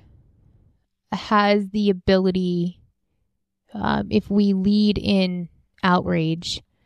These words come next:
to cause division within the church, um, and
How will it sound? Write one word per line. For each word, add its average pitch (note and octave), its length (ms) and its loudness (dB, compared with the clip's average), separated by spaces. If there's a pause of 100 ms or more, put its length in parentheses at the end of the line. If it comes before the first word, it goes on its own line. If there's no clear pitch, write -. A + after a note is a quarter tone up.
(560)
to F#3 760 2 (640)
cause F#3+ 360 2
division F#3 760 0
within F#3+ 340 -2
the F3+ 80 2
church, - 640 -2 (1400)
um, F#3 580 -2 (640)
and F#3+ 720 4